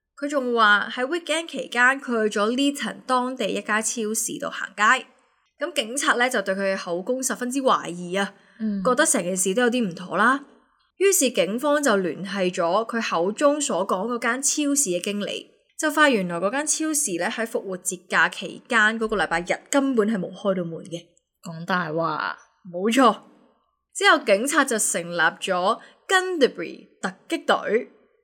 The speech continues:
Speaker 1: 佢係專係負責調查 Stephanie 失蹤事件嘅。
Speaker 2: 嗯。
Speaker 1: 噉而呢個突擊隊帶頭嘅警察呢，就叫 Tim Clark，噉我就叫佢阿頭啦。
Speaker 2: 好。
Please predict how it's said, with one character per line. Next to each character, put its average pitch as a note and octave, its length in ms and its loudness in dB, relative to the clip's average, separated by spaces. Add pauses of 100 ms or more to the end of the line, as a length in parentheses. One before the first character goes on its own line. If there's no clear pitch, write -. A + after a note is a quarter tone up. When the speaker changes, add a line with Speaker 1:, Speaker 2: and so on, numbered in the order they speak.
(140)
Speaker 1:
佢 D4+ 160 4
係 C4+ 40 6
專 F4 200 -4
係 F4 200 -4
負 G3+ 160 -4
責 G3 220 -4
調 F#3+ 220 0
查 - 180 -8
Stephanie - 640 -2
失 A#3 140 -4
蹤 A3 260 -4
事 A3 120 -4 (140)
件 D3 180 -12
嘅。 - 240 -10 (260)
Speaker 2:
嗯。 F3+ 380 -8 (120)
Speaker 1:
噉 C4 100 2
而 E4+ 180 0
呢 A#3+ 80 -2
個 C4 160 2
突 A#3 100 -2
擊 C4+ 240 -4 (160)
隊 F3+ 340 0
帶 G3 360 2
頭 - 220 -8
嘅 F#3 80 -10
警 F3+ 260 -6
察 D4+ 220 2
呢， C#4+ 140 -2 (300)
就 G#3+ 140 0
叫 G3 160 -2 (100)
Tim C#4 500 0
Clark， - 520 0 (480)
噉 G#3+ 100 -4
我 B3 100 0
就 G3+ 140 4
叫 F#3 260 -2
佢 F3+ 220 -2
阿 - 80 -4
頭 - 260 -2
啦。 F3+ 200 -2 (460)
Speaker 2:
好。 E3 80 -8